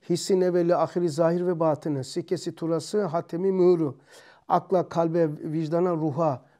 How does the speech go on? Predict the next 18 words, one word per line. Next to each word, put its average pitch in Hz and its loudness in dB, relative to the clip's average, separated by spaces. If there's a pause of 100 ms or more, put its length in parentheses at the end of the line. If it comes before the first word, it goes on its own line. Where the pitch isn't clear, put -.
(100)
böyle 180 2
sıralıyorum. 233 2 (260)
Sonra 277 4
o 262 6
soruları 208 2
sorabildimse 226 0 (180)
cevapları 180 6
koyuyorum 185 6
kalıba, 208 4 (100)
mükemmel 196 -2
bir 196 -10
şey 202 -10
çıkıyor. - -10 (360)
İlk - -8
önce 196 4
soru 220 2
soruyorum. 175 -4 (380)
Böyle 190 2